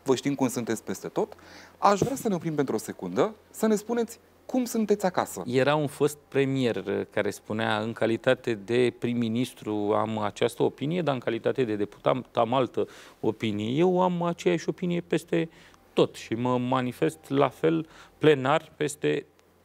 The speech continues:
Speaker 2: tot. Nu am, uh, dublă personalitate, nici nu o dezvolt pe a treia.
Speaker 1: Așa sunteți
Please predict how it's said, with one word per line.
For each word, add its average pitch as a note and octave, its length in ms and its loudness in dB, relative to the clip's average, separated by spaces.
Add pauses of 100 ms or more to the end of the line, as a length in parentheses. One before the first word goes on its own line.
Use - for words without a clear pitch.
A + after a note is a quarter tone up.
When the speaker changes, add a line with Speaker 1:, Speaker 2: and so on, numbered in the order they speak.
Speaker 2:
tot. D3 320 2
Nu B2 240 -4
am, A#2+ 220 0
uh, A2+ 300 0
dublă B2+ 240 4
personalitate, B2 800 0 (200)
nici F#3+ 180 2
nu E3+ 100 2
o D3+ 40 2
dezvolt A#2+ 320 2
pe - 80 -4
a G#2 40 2
treia. G2+ 300 -6 (1200)
Speaker 1:
Așa D#3 380 2
sunteți D#3 680 -4